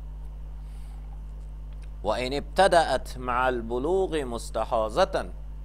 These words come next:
اگر شروع شد زن به همراه بالغ شدن در حال مستحاضه بودن، همین که بالغ شد خون ح-، خون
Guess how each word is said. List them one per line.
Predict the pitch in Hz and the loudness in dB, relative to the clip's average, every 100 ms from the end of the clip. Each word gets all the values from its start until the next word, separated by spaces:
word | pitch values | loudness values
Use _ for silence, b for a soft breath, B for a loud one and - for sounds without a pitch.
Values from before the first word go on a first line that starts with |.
| - - - B B B - | -10 -10 -10 B B B 2
اگر | 156 202 226 | 4 8 8
شروع | 185 214 214 269 | 8 8 8 8
شد | 247 208 151 | 8 8 6
زن | 110 107 175 170 123 | 4 2 4 2 -2
به | 98 127 | 0 2
همراه | 127 120 123 120 113 | 2 2 4 4 4
بالغ | 113 113 110 - | 4 4 2 -4
شدن | - 123 185 226 226 202 - - - | -4 0 4 4 2 -4 -8 -8 -4
در | 107 107 | -2 0
حال | 113 131 117 | 2 2 0
مستحاضه | 101 87 - 85 87 82 80 78 | -2 -6 -6 -4 -2 -2 -4 -6
بودن، | - - 101 - - - - - - - - - | -8 -8 -10 -10 -10 -10 -10 -10 -10 -10 -10 -10
همین | 87 92 - | -8 -6 -6
که | |
بالغ | 98 113 160 226 | 2 4 6 4
شد | - 233 240 - - - - - - - | 4 2 2 -2 -10 -10 -10 -10 -10 -8
خون | 110 98 | -6 -6
ح-، | - - - - - | -6 -6 -8 -10 -8
خون | 123 123 | -6 -4